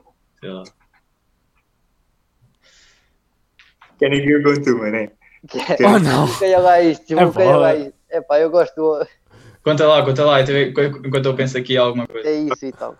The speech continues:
Speaker 3: vai pensando.
Speaker 2: Então, ahm, vocês sabem que o pessoal, quando chega, chega,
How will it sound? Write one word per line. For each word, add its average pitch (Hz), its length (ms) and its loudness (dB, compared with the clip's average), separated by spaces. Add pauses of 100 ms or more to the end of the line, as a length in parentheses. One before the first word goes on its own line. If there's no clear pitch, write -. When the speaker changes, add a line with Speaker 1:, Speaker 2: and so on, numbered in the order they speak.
(140)
Speaker 3:
vai 139 100 -10
pensando. 117 480 -14 (480)
Speaker 2:
Então, 127 460 -2 (420)
ahm, 117 380 -4 (800)
vocês 131 380 -2
sabem 127 360 -2
que 131 60 -6
o 123 60 -2
pessoal, 117 340 -4
quando 117 180 -2
chega, 110 320 -2
chega, - 260 -6